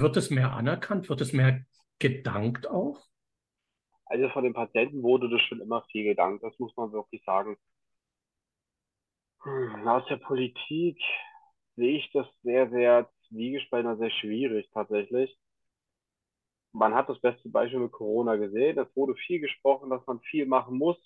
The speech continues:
Speaker 2: wo man hat die ganzen Missstände gesehen. Man, es wurde auch,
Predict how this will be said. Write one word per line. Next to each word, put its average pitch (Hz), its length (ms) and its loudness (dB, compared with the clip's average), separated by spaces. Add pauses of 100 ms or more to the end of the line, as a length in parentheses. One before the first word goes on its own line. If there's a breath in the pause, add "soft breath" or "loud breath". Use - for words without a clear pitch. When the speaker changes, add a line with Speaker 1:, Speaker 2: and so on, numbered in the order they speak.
Speaker 2:
wo 135 320 2
man 120 200 -2
hat - 160 -8
die 120 60 -14
ganzen 131 260 -2
Missstände 123 460 -4
gesehen. 131 420 -2
Man, 117 280 -2
es - 160 -18
wurde 143 220 4
auch, 123 300 8